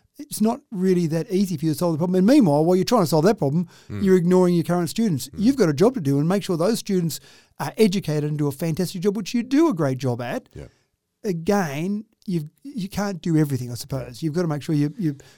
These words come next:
Speaker 1: comply with what you've got to do.
Speaker 2: So as a final message then, in, in regards to this, uh, to the residents of Dubbo, uh, and as, as the mayor speaking out in regards to, uh, their fears and concerns about crime in town, what, what would you say?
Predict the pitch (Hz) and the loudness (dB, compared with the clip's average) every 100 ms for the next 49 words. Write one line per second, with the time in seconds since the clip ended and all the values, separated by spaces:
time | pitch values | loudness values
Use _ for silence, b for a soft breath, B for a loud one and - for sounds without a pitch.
0 | - 170 - 175 160 143 165 254 165 139 | -8 -6 0 2 2 2 -2 0 2 2
1 | 156 135 143 160 135 - _ - 107 110 | 2 2 4 2 0 -12 _ -8 -6 -4
2 | 147 156 143 113 107 92 73 85 82 82 | -2 -2 -2 -4 -6 -8 -10 -10 -10 -12
3 | 98 107 104 90 92 90 92 - 69 - | -12 -8 -6 -6 -6 -6 -8 -10 -12 -10
4 | 90 85 85 98 71 117 101 135 139 120 | -10 -10 -12 -14 -12 -8 -4 -4 -4 -8
5 | 90 85 67 69 62 71 _ - 80 87 | -8 -8 -8 -10 -16 -20 _ -16 -14 -14
6 | 85 - 107 120 107 104 95 92 - - | -14 -10 -8 -8 -8 -8 -6 -6 -8 -8
7 | 95 85 80 - 78 73 85 82 76 - | -10 -10 -12 -12 -16 -12 -8 -8 -8 -12
8 | - 87 82 80 78 69 76 71 76 107 | -10 -10 -10 -10 -12 -12 -14 -14 -8 -6
9 | 113 - 98 85 80 76 - 82 76 76 | -6 -8 -10 -10 -14 -14 -12 -12 -12 -14
10 | 76 - 87 80 73 - 78 64 80 - | -14 -12 -12 -10 -12 -14 -14 -14 -16 -12
11 | 107 147 127 92 - 62 | -10 -10 -10 -12 -12 -14